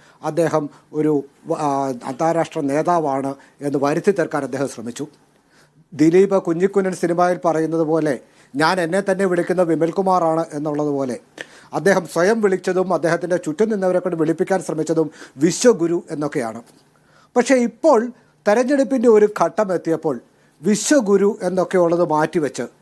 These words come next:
അത്തരം സ്ഥാനങ്ങളൊന്നുമല്ല വേണ്ടത്. തെരഞ്ഞെടുപ്പിൽ വിജയിക്കുക മാത്രമാണ് ലക്ഷ്യം.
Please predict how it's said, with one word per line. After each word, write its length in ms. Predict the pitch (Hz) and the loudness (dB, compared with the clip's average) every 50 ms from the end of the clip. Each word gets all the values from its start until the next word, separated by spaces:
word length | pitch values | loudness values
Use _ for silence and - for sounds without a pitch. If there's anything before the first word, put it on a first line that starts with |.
| _ _ _ _ - - | _ _ _ _ -2 -2
അത്തരം 400 | 156 - - - 240 240 254 226 | -2 -2 0 -2 0 0 0 -2
സ്ഥാനങ്ങളൊന്നുമല്ല 960 | - - 185 180 185 185 190 185 190 175 165 160 170 190 165 143 139 147 151 | 0 0 2 2 2 2 0 2 2 2 2 2 2 2 2 2 2 0 0
വേണ്ടത്. 380 | 143 139 139 123 143 131 127 120 - _ - - _ _ - | 0 -2 -4 -4 -6 -6 -8 -8 -10 _ -20 -20 _ _ 0
തെരഞ്ഞെടുപ്പിൽ 600 | 180 185 220 240 233 262 254 247 208 - 240 226 | 2 2 2 2 2 2 2 2 2 2 0 0
വിജയിക്കുക 600 | 196 170 165 160 196 196 202 202 196 196 196 180 | 2 0 2 4 4 4 4 2 0 -2 0 0
മാത്രമാണ് 800 | 185 147 165 160 160 175 185 185 - 190 180 156 147 151 147 135 | 0 0 0 0 0 0 0 0 0 -2 -2 -2 -2 -4 -4 -4
ലക്ഷ്യം. 260 | 131 131 - - 139 | -6 -6 -4 -6 -6